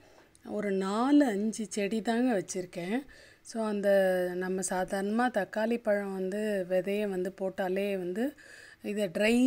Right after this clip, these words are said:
அஹ், தக்காளி விதை தான் போடணும் அப்படின்றதுல நீங்க கொண்டு வந்து போட்டாலே அது வந்துரும்.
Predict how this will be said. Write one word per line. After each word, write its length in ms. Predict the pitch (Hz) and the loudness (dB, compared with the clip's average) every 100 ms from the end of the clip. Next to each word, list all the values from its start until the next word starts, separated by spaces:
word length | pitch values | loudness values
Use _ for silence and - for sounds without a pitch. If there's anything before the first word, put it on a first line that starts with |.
| 262 - 214 | 2 -2 -6
அஹ், 320 | 202 196 190 185 | -2 -2 -2 -4
தக்காளி 440 | 196 202 202 202 | -6 -2 -2 -2
விதை 260 | 185 185 180 | -2 -4 -4
தான் 220 | 202 196 | -4 -8
போடணும் 360 | - 196 190 190 | -8 -6 -4 -4
அப்படின்றதுல 560 | 170 196 190 185 180 | -4 -2 0 -2 -2
நீங்க 220 | 180 170 | -4 -6
கொண்டு 260 | 170 180 185 | -8 -8 -6
வந்து 160 | 214 208 | -6 -6
போட்டாலே 480 | 208 202 214 208 220 | -6 -2 -2 0 0
அது 200 | 208 190 | 0 -2
வந்துரும். 500 | 185 185 180 170 | -2 -2 -4 -4